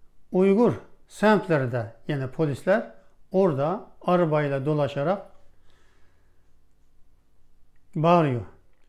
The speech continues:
"Partiyenin emri uygulanacak.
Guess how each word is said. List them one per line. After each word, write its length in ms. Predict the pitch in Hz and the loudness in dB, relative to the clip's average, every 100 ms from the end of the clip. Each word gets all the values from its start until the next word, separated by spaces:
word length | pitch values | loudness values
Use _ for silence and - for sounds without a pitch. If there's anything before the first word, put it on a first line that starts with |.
| _ _ _ - | _ _ _ -20
"Partiyenin 840 | - 190 214 185 202 202 214 220 214 | 0 4 4 2 0 2 2 -2 -2
emri 260 | 190 185 185 | 0 2 2
uygulanacak. 920 | 190 175 165 160 151 147 226 254 - | 2 2 2 0 -2 -2 -4 -6 -16